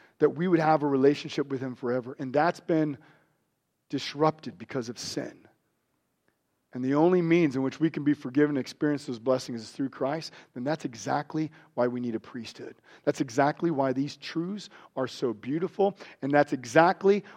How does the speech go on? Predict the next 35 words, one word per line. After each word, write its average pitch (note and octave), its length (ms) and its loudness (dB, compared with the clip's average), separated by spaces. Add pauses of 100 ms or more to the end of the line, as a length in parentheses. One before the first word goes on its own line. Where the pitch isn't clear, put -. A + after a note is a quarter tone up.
why C#3+ 160 10
the C3+ 180 2
ar-, E3+ 300 8
why D3 240 8
the C3+ 120 6
author F3 340 6
is C#3+ 240 -4
using D3 400 -2 (160)
this F#3+ 360 6 (220)
argument D3 540 -2 (720)
for E3+ 320 4
the E3 80 4
church. - 280 2
Remember F#3+ 300 2
what A#3+ 140 2
the G3 80 -2
church - 260 0
is C3+ 100 -4
going D3+ 300 -2
through. G2+ 220 -16 (840)
They're D#3+ 140 4
debating D#3 480 4
about D3 320 4
abandoning D#3+ 720 0
Christianity C#3 640 -4
because B2 260 -6
they're A#2+ 120 -4
suffering. - 520 -10 (380)
They're D3 100 0
debating D#3 320 8
about D#3 300 8
going E3+ 320 6
back D#3+ 300 8
to C3+ 100 -8
Judaism. A#2 580 -2